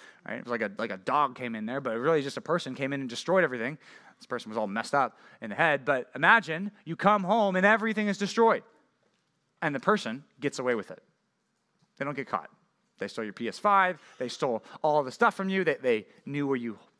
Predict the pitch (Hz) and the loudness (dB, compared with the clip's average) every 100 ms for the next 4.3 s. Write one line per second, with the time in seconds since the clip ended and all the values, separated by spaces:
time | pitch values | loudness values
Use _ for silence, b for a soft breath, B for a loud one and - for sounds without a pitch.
0 | _ - 113 95 92 156 - 110 104 143 | _ -6 -6 -6 -10 -12 -10 -6 0 2
1 | 156 151 139 143 143 147 - b b 110 | 4 2 0 -4 -4 -8 -12 b b -10
2 | 101 135 143 147 139 135 131 - B 113 | -4 0 0 -2 -4 -2 -2 -4 B -8
3 | 98 120 117 143 165 160 170 151 147 151 | -8 -6 -2 0 0 -2 2 2 0 -2
4 | 135 135 | 0 0